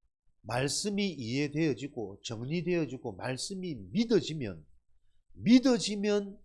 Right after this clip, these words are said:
기도하지 않으면 안 되는 내가 계속 확인된다니까요. 기도하지 않으면 안 되는 현실이 계속 보여요.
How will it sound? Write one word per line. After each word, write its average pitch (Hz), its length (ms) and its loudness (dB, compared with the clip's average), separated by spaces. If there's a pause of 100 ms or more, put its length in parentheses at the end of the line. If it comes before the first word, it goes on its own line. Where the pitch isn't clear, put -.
(360)
기도하지 208 760 2
않으면 143 480 -6
안 104 200 -12
되는 127 300 -8
내가 110 280 -8
계속 - 560 -14
확인된다니까요. 156 680 -10 (1040)
기도하지 214 720 2
않으면 156 420 -2
안 131 200 -8
되는 151 200 -2
현실이 175 460 -4
계속 - 460 -12
보여요. 104 380 -8